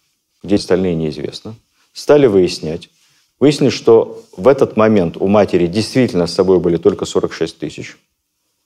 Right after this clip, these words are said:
Остальные где-то были еще, а где не нашли.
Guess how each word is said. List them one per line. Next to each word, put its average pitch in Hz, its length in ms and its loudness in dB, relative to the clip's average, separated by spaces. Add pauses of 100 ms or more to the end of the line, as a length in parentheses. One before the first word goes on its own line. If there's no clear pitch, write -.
(140)
Остальные 107 520 2
где-то 110 340 0
были 87 280 0
еще, 85 580 -2 (360)
а 101 100 0
где 131 200 -2
не 117 120 -2
нашли. - 320 -12